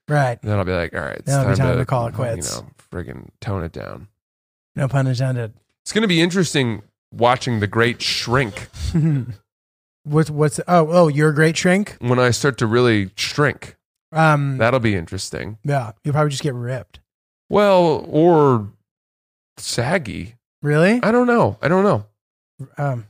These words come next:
Speaker 2: I'm, I'm gonna, I'm gonna tone. I'm gonna, you know, cut, they call it. And I don't know how to do that. <laughs>
Speaker 1: Really?
Speaker 2: I haven't researched that.
Speaker 1: If it's, honestly, it seems like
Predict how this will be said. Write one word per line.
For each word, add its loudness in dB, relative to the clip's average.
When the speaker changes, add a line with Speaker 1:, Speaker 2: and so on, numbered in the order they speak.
Speaker 2:
I'm, 2
I'm 2
gonna, 4
I'm 0
gonna 2
tone. 2
I'm 0
gonna, 2
you -4
know, -2
cut, -2
they -4
call -2
it. -6
And 0
I 4
don't 4
know 4
how 2
to 2
do -2
that. -6
<laughs> -2
Speaker 1:
Really? 2
Speaker 2:
I 2
haven't 0
researched 0
that. 0
Speaker 1:
If -4
it's, 0
honestly, 2
it 2
seems 2
like 4